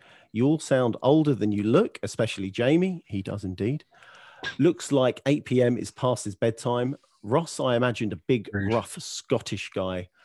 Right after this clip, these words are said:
Speaker 1: Graham looks younger than I imagined. I guess only Ian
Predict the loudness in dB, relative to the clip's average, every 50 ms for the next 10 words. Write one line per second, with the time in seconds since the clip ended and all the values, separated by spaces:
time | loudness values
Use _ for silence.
0 | _ _ _ _ _ _ 2 4 4 6 6 4 2 2 -2 -4 -4 -2 0 2
1 | 2 4 4 2 2 0 0 0 0 -2 0 0 0 0 0 0 -2 -2 -2 -2
2 | -2 -4 -8 -14 _ _ -20 _ _ _ _ -6 -4 -2 0 0 0 0 0 -2
3 | 0 2 2 2 2 0 0 -4 _ _ _ _ 0 2 4 4 4 2 0